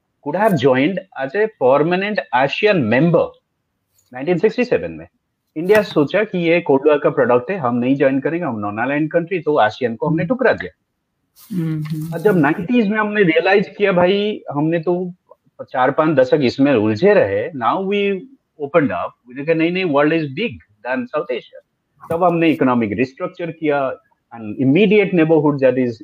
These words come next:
Speaker 1: East Asia, जो इकोनॉमिक प्रॉस्पेरिटी है, उसके साथ हम जुड़ने के लिए कोशिश किए। तो now, after a point, we realized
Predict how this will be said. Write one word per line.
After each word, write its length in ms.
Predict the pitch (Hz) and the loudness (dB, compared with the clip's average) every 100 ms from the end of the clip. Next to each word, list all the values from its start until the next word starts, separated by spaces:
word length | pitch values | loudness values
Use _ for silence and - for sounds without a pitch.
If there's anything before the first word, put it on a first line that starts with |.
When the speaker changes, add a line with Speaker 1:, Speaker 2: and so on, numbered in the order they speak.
| 135 | -4
Speaker 1:
East 320 | - - 170 | -4 0 0
Asia, 220 | 156 143 | 2 0
जो 240 | 123 123 113 | 2 0 0
इकोनॉमिक 500 | 113 120 120 117 - | -2 -2 -2 -4 -8
प्रॉस्पेरिटी 600 | 110 - 196 202 180 180 | -18 -12 -4 -2 0 0
है, 220 | 135 123 - _ _ | 2 0 0 _ _
उसके 220 | 127 135 | -8 -6
साथ 180 | 120 113 | -2 -4
हम 120 | 104 | -4
जुड़ने 320 | 95 160 202 | 0 0 0
के 60 | 185 | -2
लिए 120 | 185 | -4
कोशिश 420 | 175 156 156 135 | -2 -2 -2 -6
किए। 240 | - 131 123 - _ - - | -4 -2 -2 -4 _ -20 -14
तो 120 | 196 147 | -10 -8
now, 400 | 156 220 240 - _ - | -4 -2 -2 -4 _ -20
after 340 | - 247 269 | -12 -10 -8
a 20 | 254 180 | -4 0
point, 300 | 180 170 135 | 0 0 0
we 80 | 113 | 0
realized 480 | 101 92 98 196 | -2 -2 -6 -8